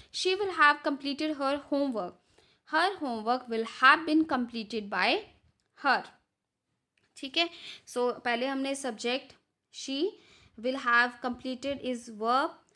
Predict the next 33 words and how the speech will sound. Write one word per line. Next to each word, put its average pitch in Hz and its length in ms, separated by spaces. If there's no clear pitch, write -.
her 302 280
homework 226 480
is 226 160
the 262 240
object। - 600
So 226 100
her 285 260
homework 302 480
will 220 220
have 262 220
been 294 160
completed 240 600
by 220 280
her। 202 180
Next 330 320
is 339 180
present 311 320
perfect 269 440
continuous। 214 520
प्रेजेंट 262 420
परफेक्ट 269 360
again 247 440
continuous 277 600
में 285 140
बच्चे 262 220
और 277 260
कोई 302 360
चेंज 294 420
नहीं 285 120
आएगा, 247 300
यहाँ 247 420
पे 269 160
सिर्फ 320 380